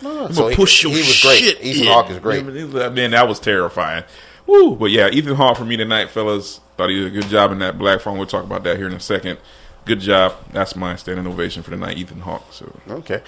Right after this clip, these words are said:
Speaker 1: Well, I'm gonna keep mine really, really quick and really simple because this is mostly an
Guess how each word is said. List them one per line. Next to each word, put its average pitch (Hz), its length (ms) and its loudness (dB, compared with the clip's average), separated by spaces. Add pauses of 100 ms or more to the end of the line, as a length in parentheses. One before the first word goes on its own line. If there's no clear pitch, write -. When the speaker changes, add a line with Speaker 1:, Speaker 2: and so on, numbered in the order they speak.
(360)
Speaker 1:
Well, 113 180 -6
I'm 190 240 -6
gonna 143 200 -8
keep 151 260 -14
mine 120 500 -4
really, 131 320 -2
really 123 260 -8
quick 120 300 -10
and 110 120 -12
really 117 180 -10
simple 107 300 -12
because 98 420 -8
this 120 180 -12
is 107 280 -10
mostly 120 440 -8
an 101 100 -14